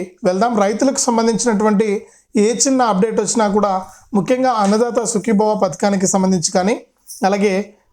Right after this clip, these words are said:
పీఎం కిసాన్కి సంబంధించి కానీ, ఇన్‌పుట్ సబ్సిడీకి సంబంధించి కానీ, ఇలా అనేక పథకాలకు సంబంధించిన సమాచారాన్ని మీకోసం నేను ఎప్పటికప్పుడు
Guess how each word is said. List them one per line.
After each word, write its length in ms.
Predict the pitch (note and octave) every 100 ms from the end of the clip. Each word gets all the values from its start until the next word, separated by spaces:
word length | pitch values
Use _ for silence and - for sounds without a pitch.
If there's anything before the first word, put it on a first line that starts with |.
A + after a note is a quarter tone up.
| _
పీఎం 220 | A3 A3 A3
కిసాన్కి 360 | A#3+ A3+ G#3 F#3
సంబంధించి 400 | G3 G3 G3 D#3+ -
కానీ, 200 | F#3 G#3+ -
ఇన్‌పుట్ 300 | G3 F#3+ A3+ G#3
సబ్సిడీకి 440 | - G#3 F#3+ F#3+ F#3
సంబంధించి 400 | F#3 F3+ E3+ -
కానీ, 180 | F3 G#3+ C4+ - _ -
ఇలా 120 | G#3+ G3
అనేక 220 | F#3+ B3 B3+ A3
పథకాలకు 500 | G3+ G#3 B3 A#3+ A#3 A#3+
సంబంధించిన 380 | G#3+ G3+ G#3+ G3
సమాచారాన్ని 580 | F#3+ G3 F3+ G3 G3 F3+ E3 _ _ -
మీకోసం 360 | F#3+ G3 F#3+ A3 G#3
నేను 120 | F#3+
ఎప్పటికప్పుడు 500 | F3 G3 G3 F#3+ G3+